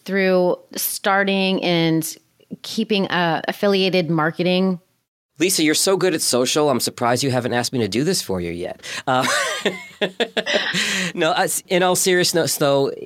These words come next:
Speaker 2: yes, I kind of have a soup to nuts, A to Z approach with my podcast clients. Um, I'll use my background as a radio D J and also a program director running radio stations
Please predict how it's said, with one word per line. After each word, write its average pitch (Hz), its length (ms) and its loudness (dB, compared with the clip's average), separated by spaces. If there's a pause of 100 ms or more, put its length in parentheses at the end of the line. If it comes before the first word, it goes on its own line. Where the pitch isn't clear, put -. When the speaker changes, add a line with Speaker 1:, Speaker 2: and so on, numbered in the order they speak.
(220)
Speaker 2:
yes, - 480 0 (100)
I 156 460 2
kind 147 220 -2
of 123 100 -2
have 131 180 0
a 123 60 2
soup 131 280 0
to 139 100 0
nuts, 123 320 0
A 123 140 2
to 120 100 2
Z 117 180 0
approach 110 640 0
with 113 280 0
my 107 160 0
podcast 101 680 -2
clients. 90 580 -2
Um, 98 340 -2
I'll 117 160 2
use 123 160 0
my 123 120 2
background 113 460 0
as 104 100 0
a 113 40 -2
radio 113 300 2
D 107 160 0
J 101 180 0
and 101 80 0
also 104 220 0
a 92 40 -4
program 110 400 0
director 101 360 -2
running 113 320 0
radio 101 300 0
stations 101 500 -2